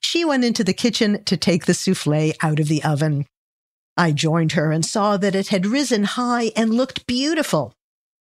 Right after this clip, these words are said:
But when she put it on the counter, it collapsed, as soufflés sometimes do. It looked terrible, and I didn't think she'd want to serve it at all. But Nancy pulled a pretty bowl out of the cabinet,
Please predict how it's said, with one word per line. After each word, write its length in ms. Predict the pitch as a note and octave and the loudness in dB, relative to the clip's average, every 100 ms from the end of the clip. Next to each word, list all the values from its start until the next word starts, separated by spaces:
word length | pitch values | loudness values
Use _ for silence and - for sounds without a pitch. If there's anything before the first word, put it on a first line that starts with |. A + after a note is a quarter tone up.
| _ - | _ -4
But 100 | F3 | 0
when 140 | G#3+ | 2
she 120 | - | 0
put 220 | G#3+ - D#4 | -2 -2 0
it 80 | |
on 160 | A#3+ F#3+ | 2 2
the 80 | D#3+ | 0
counter, 580 | - A3 G#3+ D#3 D3 D3 _ - | -2 -2 0 0 -2 -6 _ -2
it 320 | G#3+ G#3 - | -2 -2 -6
collapsed, 800 | - A#3+ B3 G#3 B2 - - - _ - | 0 0 2 -2 -2 -6 -10 -16 _ -8
as 340 | A#3 G3+ F3+ - | -2 -2 -2 -6
soufflés 580 | - A3 - D3+ D3+ - | -2 -2 0 0 0 -4
sometimes 520 | - G3+ E3+ C#3 C3+ | -4 -2 0 -2 -2
do. 300 | - D3+ C#3 C3+ _ _ _ _ _ _ - | -2 0 0 -4 _ _ _ _ _ _ -2
It 120 | G3+ | 2
looked 400 | G3+ F3 - - | 4 2 0 -6
terrible, 640 | - F3 E3+ E3+ D3+ D3 - | -2 2 2 2 2 -2 0
and 140 | F#3+ | 2
I 120 | G3 | 2
didn't 280 | F#3 A3+ G#3 | 2 0 0
think 200 | - F#3+ | 0 -2
she'd 220 | F3+ F#3+ E3+ | 0 0 0
want 160 | G3 | 0
to 60 | F3+ | 0
serve 300 | - G3 G3 | -2 -2 0
it 80 | E3 | 0
at 100 | D#3+ | 0
all. 340 | F#3+ E3 D3 - _ _ _ _ - | 0 -2 -4 -10 _ _ _ _ -2
But 100 | E3 | 2
Nancy 420 | E3+ E3+ - D#3+ | 4 2 2 -2
pulled 360 | - F3 D#3+ D3+ | 2 2 2 2
a 60 | F3 | -2
pretty 320 | - G#3+ G#3 | 0 2 2
bowl 400 | D3 E3 E3 E3+ | 2 2 2 0
out 160 | E3+ E3 | 0 0
of 80 | F3 | 0
the 80 | |
cabinet, 560 | G3+ E3 D3 D3+ C#3 - | -2 -2 0 0 -2 -4